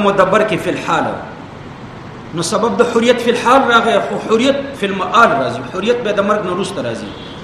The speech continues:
خو سبب د حریت اوس راغی. لبطلان الاهلیة بعد الموت، سبب د حریت بعد الموت نه راځي، ځکه بعد الموت په ده کې اهلیت د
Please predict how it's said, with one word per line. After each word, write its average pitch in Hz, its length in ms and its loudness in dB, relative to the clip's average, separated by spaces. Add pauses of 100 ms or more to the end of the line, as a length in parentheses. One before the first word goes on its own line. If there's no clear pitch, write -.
(160)
خو 202 140 -4
سبب 233 300 0
د - 40 4 (120)
حریت 240 220 4 (100)
اوس 226 160 2
راغی. 123 300 -2 (720)
لبطلان 170 520 2
الاهلیة 190 580 0 (180)
بعد 165 160 2
الموت، 156 400 -2 (800)
سبب 240 300 2
د - 40 6 (120)
حریت 247 280 4 (100)
بعد 202 160 0
الموت 254 360 4
نه 262 80 2
راځي، 233 380 6
ځکه 202 140 -2 (160)
بعد 190 180 0
الموت 240 420 2 (840)
په 190 80 0
ده 226 140 4
کې 240 140 -2 (180)
اهلیت 208 360 2 (100)
د 240 40 2